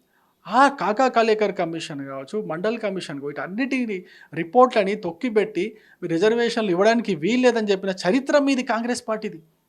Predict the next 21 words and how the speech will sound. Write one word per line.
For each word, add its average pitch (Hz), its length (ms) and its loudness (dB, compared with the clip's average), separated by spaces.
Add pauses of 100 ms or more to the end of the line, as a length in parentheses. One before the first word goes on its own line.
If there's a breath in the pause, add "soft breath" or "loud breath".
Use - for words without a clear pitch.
(120)
మీరు 247 140 4
మాకు 214 280 8
చెప్తారా 254 440 4
శుద్ధులు? 175 600 -4 (380)
ఎవరికి 233 340 8
ఏం 247 300 2
చేయాలో 247 320 6
ఈ 220 120 -2
దేశంలో, 214 500 2
ఏ 175 200 6
వర్గానికి 233 680 4
ఎటువంటి 226 380 0
పథకాలు 214 460 0
తీసుకొని 190 420 -4
రావాలో, 175 360 0
ఏ 196 160 4
వర్గానికి 208 600 0
విద్యా 180 380 -2
ఉద్యోగాల్లో 196 680 -4 (240 loud breath)
అప్‌లిఫ్ట్‌మెంట్ 233 680 -4
చేయాలో, 190 500 0